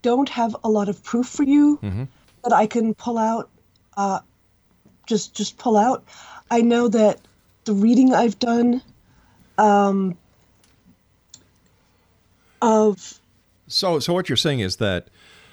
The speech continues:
Speaker 2: the end, the, the statement is based on reading that you've done, not on actual ex-, experience.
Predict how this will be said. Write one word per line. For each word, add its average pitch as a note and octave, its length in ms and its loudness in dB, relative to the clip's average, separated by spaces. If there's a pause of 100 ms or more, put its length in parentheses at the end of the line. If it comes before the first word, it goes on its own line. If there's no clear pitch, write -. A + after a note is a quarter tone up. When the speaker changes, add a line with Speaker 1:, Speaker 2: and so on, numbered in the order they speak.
(180)
Speaker 2:
the A2 300 -4
end, C3 240 -8
the, F#2+ 280 -4
the E2 600 -10
statement A2+ 560 -6
is F2 140 -10
based G2+ 440 -4
on F#2 400 -8
reading A2 440 -6
that D#2 200 -12
you've C#2+ 180 -14
done, F2 220 -8
not F#2 200 -6
on F2+ 180 -8
actual E2 400 -10
ex-, - 160 -14 (160)
experience. G#2+ 840 -10